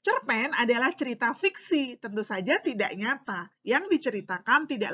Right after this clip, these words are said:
lebih dari sepuluh ribu kata. Sehingga cerpen bisa dikatakan cerita, bisa dibaca sekali duduk. Artinya, kalian membaca sebuah cerita, duduk di sofa, belum sampai bosan, maka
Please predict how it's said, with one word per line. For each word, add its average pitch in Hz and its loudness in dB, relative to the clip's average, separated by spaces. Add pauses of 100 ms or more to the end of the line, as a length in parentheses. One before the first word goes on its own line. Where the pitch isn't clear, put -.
lebih 240 -2
dari 214 -2
sepuluh 359 -6
ribu 233 -4
kata. 196 -2 (240)
Sehingga 208 2
cerpen 277 -4
bisa 247 -2
dikatakan 190 0
cerita, 311 2
bisa 202 -6
dibaca 202 -4
sekali 320 2
duduk. 196 -6
Artinya, 202 2
kalian 214 -2
membaca 190 -2
sebuah 415 -2
cerita, 349 0 (320)
duduk 240 -8
di 262 -4
sofa, 302 -8 (240)
belum 247 -2
sampai 233 -8
bosan, 247 -2
maka 311 4